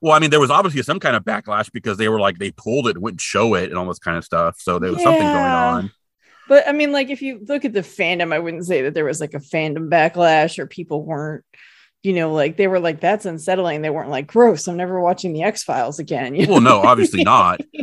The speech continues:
Speaker 1: But I mean, obviously
Speaker 2: <laughs>
Speaker 1: something happened where Fox was like, "Oh, we're not showing this again." And,
Speaker 2: Yeah, oh,
Speaker 1: like,
Speaker 2: for
Speaker 1: well,
Speaker 2: sure.
Speaker 1: you showed it the first time. It's not like you never saw it before.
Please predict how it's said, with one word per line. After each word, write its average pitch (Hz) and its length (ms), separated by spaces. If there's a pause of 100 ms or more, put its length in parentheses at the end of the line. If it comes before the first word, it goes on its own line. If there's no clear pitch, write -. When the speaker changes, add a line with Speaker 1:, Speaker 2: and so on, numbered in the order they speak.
(220)
Speaker 1:
But 113 160
I 110 40
mean, 107 160
obviously 113 360
Speaker 2:
<laughs> 170 120
Speaker 1:
something 131 240
happened 98 400
where 92 140
Fox 98 320
was 87 100
like, 87 220
"Oh, 120 340
we're 101 200
not 98 260
showing 92 320
this 117 180
again." 85 500 (680)
And, - 100
Speaker 2:
Yeah, 415 320
oh, 277 80
Speaker 1:
like, 240 120
Speaker 2:
for 233 80
Speaker 1:
well, 233 80
Speaker 2:
sure. 185 160
Speaker 1:
you 117 60
showed 143 220
it 160 140
the 117 80
first 143 280
time. 90 280
It's 90 80
not 95 60
like 104 120
you 113 80
never 110 220
saw 107 300
it 85 60
before. - 460